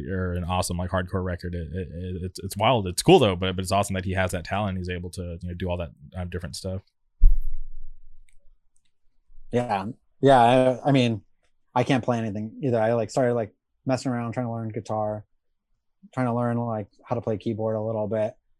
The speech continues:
Speaker 2: but just, like, I don't know, kinda like what I was saying earlier, just, like, you know, learn new things, keep yourself active.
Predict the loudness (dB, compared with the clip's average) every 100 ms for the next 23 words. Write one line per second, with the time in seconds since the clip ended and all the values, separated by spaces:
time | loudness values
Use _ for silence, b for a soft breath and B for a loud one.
0 | _ _ -6 -4 0 0 0 -2 -8 _
1 | _ -6 -4 -2 -6 -12 _ _ _ _
2 | _ _ -4 0 2 0 0 0 0 0
3 | 0 4 4 4 0 -4 -2 0 -2 -4
4 | _ _ _ _ _ _ _ _ _ _
5 | _ -4 -2 0 0 0 0 0 -2 -2
6 | -4 -6 -8 -4 -4 -2 -4 -4 -10 -12